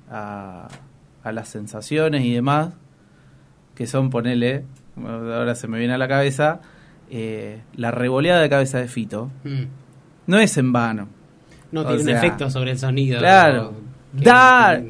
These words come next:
Speaker 2: que
Speaker 1: es da. No es, ¿viste? O sea, eh, bueno, yo trato de, de, de despegarme un poco de, de, de eso y tratar de, de hacer, eh, un poco más una interpretación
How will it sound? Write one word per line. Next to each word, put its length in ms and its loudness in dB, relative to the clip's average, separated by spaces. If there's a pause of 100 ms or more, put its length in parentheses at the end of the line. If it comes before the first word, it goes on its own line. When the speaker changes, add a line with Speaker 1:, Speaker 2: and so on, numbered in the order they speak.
(160)
Speaker 2:
que 300 8
Speaker 1:
es 180 0
da. 340 6 (200)
No 100 2
es, 340 6
¿viste? 380 -6
O 60 -8
sea, 320 -4 (640)
eh, 680 -2 (160)
bueno, 380 2
yo 240 -8
trato 340 2
de, 300 6
de, 360 -6 (120)
de 180 -4
despegarme 560 2
un 120 2
poco 360 -4
de, 400 -6
de, 340 -12 (680)
de 280 -2
eso 200 -2
y 60 -4
tratar 400 -2
de, 340 0
de 120 -8
hacer, 440 -6 (960)
eh, 640 -14 (340)
un 120 -10
poco 300 -6
más 420 -4
una 180 -4
interpretación 1200 -4